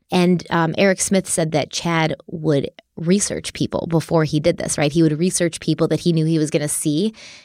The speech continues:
and find out, like, about their ancestry and stuff. And then he would use what he discovered wi-, with the necklace later to kind of, like, draw people in and make them think, like, "Oh, this guy's really something."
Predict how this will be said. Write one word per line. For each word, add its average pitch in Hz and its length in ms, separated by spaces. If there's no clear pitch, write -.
and 165 160
find 165 240
out, 165 140
like, 156 140
about 156 180
their - 180
ancestry 175 600
and 202 120
stuff. 208 280
And 175 100
then 160 100
he 165 100
would 165 120
use 170 300
what 165 140
he 170 100
discovered 156 720
wi-, 165 300
with 180 180
the 180 80
necklace 156 680
later 156 540
to - 80
kind 170 180
of, 160 60
like, 160 140
draw 160 180
people 160 280
in 151 120
and 147 100
make 151 160
them 147 100
think, 151 200
like, 147 200
"Oh, 196 580
this - 180
guy's 185 320
really 202 260
something." - 640